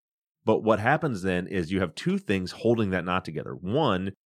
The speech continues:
you have the knot itself, and the other one is that creates what we, in the, the fire department, when we tie knots, it's, they're called friction knots. 'Cause there's a lot of time when we would do, like, rope rescue stuff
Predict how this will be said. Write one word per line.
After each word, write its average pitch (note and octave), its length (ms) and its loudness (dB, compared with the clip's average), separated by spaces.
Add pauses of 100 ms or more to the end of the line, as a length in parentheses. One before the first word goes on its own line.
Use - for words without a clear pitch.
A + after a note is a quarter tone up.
(220)
you F#2 140 -2
have E2+ 140 0
the E2 100 0
knot F2 260 2
itself, F2+ 540 0
and F2+ 140 -4
the F2 80 -4
other D#3+ 220 2
one F2+ 420 0
is E2+ 340 0 (340)
that G#2+ 160 0
creates G2+ 360 2
what G2 140 -4
we, F2 300 0
in D#2+ 100 -6
the, E2 80 -4
the E2+ 160 -6
fire F#2 180 4
department, E2 340 2
when D#2+ 80 -4
we D#2+ 60 -2
tie D#2 220 -4
knots, D#2 500 -6
it's, F2 140 -6
they're F2+ 120 0
called D#2+ 220 -4
friction F#2 360 0
knots. B1+ 440 -12 (460)
'Cause G#2 140 0
there's G2+ 180 2
a - 20 -8
lot G2+ 120 4
of E2+ 40 0
time F2+ 160 -2
when E2+ 120 -2
we F2 100 0
would E2 160 -2
do, E2 320 0
like, D#2 160 -4
rope G2 220 2
rescue F2 320 0
stuff D#2 340 -2